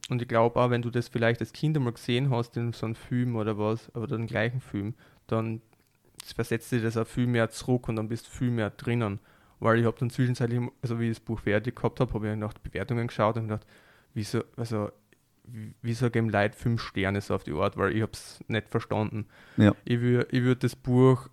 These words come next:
Speaker 1: ähm, ja, vier von zehn geben, würd ich jetzt sagen.
Speaker 2: Boah, okay.
Speaker 1: Ja, das ist,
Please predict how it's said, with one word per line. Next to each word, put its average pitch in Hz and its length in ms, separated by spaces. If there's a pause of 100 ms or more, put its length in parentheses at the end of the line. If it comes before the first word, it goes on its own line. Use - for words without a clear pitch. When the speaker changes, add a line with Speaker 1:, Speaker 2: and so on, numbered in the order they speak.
Speaker 1:
ähm, 120 260 (880)
ja, 104 260 (240)
vier 120 260
von 117 260
zehn 110 400
geben, 123 400
würd 120 140
ich 123 40
jetzt 123 200
sagen. 127 340 (1000)
Speaker 2:
Boah, 95 220
okay. 117 240 (600)
Speaker 1:
Ja, 113 320 (560)
das - 200
ist, - 400